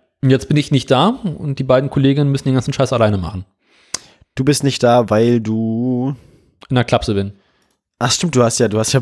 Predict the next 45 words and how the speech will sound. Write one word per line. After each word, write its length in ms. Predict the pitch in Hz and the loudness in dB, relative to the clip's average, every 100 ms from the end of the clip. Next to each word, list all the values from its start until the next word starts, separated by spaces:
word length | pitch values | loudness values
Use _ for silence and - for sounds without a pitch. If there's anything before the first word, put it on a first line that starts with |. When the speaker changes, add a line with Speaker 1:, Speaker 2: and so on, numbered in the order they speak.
| 95 | -2
Speaker 2:
<laughs> 120 | 101 | -4
ein 180 | - 110 | -4 -4
Glück 200 | 107 104 | -6 -8
ist 120 | 101 101 | -8 -6
morgen 220 | 92 90 | -8 -8
Berufsschule. 440 | 87 90 - - - - | -12 -14 -8 -4 0 2
Speaker 1:
<laughs> 160 | 160 | 2
Genau. 460 | 170 139 127 113 - _ _ _ _ _ _ _ _ _ _ _ _ _ _ _ _ _ _ _ _ _ _ _ _ _ _ _ _ _ _ _ - 226 175 113 - - | 2 2 0 -4 -10 _ _ _ _ _ _ _ _ _ _ _ _ _ _ _ _ _ _ _ _ _ _ _ _ _ _ _ _ _ _ _ -2 0 0 -2 -8 0
Speaker 2:
Ja, 240 | 214 90 - _ _ | 2 0 -6 _ _
das 160 | 110 - | -2 2
ist 60 | |
ja 80 | 147 | 2
Speaker 1:
Mhm. 40 | 135 | 2
Speaker 2:
gut. 220 | 131 135 | 0 0
Also 160 | 120 110 | 0 0
gut 160 | 104 | -2
für 100 | - 131 | -2 0
dich, 240 | 165 - _ _ _ - | -2 -4 _ _ _ -4
Speaker 1:
Ja. 60 | 110 | -4
Speaker 2:
denk 120 | - | -4
ich 100 | - | -6
mal. 100 | 151 | -6
Speaker 1:
Und 120 | 120 | 0
morgen 260 | 120 127 139 | 2 2 0
ist 140 | - | -4
die 80 | - | -2
eine 140 | 170 | -2
Kollegin 320 | - 165 175 | 0 0 0
komplett 260 | 165 156 170 | -2 -2 -2
alleine, 300 | 151 139 151 | 0 -2 -2
wie 60 | 147 | -4
ich 80 | |
vorhin 180 | - 147 | -4 -2
gesehen 260 | 131 139 135 | -2 0 -2
hab. 180 | 131 - | -4 -6
Und, 340 | 117 113 - | -6 -6 -6
äh, 200 | - 113 | -4 -4
Donnerstag, 440 | 120 117 - 117 | -2 -4 -2 -2
Freitag 320 | - 117 117 110 | 0 -2 -2 -6
ist 120 | - | -2
die 80 | - | 2
andere 220 | 160 143 | 4 4
Kollegin 380 | - 139 139 139 | 2 2 2 0
komplett 320 | 135 156 - | -4 -2 0
alleine. 440 | 123 - 127 123 | 0 2 2 0